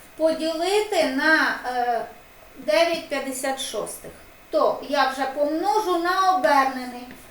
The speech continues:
на п'ятдесят шість дев'ятих. Якщо можна, скорочую. А якщо, як в мене в першому було, нескоротні дроби, я їх не скорочую, виконую дію множення.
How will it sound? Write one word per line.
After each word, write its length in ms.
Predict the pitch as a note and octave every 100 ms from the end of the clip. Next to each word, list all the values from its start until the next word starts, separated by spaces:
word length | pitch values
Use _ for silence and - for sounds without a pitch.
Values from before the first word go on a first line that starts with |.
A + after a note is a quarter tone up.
| -
на 140 | C4+ C#4
п'ятдесят 600 | C#4+ C4 C4 C4 A#3+ B3
шість 640 | - C#4 F4 F#4 - - - -
дев'ятих. 720 | G#3+ B3 A3 F3+ E3+ - - - - - - - - - - - - - - -
Якщо 460 | C#4+ - - - B4 B4 -
можна, 560 | G#3+ C4 B3+ A#3+ C4+ D#4+
скорочую. 880 | - G4 D4+ A3+ G#3+ - G#3 G#3 G#3
А 140 | B3+ C4+
якщо, 360 | C4+ - -
як 320 | F4+ D#4+ -
в 40 | C4+
мене 240 | C#4 C4
в 180 | B3+ -
першому 500 | G#4 A4+ - C#4 C4
було, 400 | A3+ A#3+ A3+ A3
нескоротні 680 | A#3+ B3 - C4 B3+ - A3+
дроби, 360 | A3 A3+ A3 G3+ - - - -
я 180 | C5 B4+
їх 100 | -
не 80 | G#4+
скорочую, 680 | - G#4 G#4+ G#4+ - A3+ G#3
виконую 460 | A3+ C4+ D4+ D#4+
дію 340 | B3+ B3 C4+ B3+
множення. 480 | B3+ B3+ A#3 G3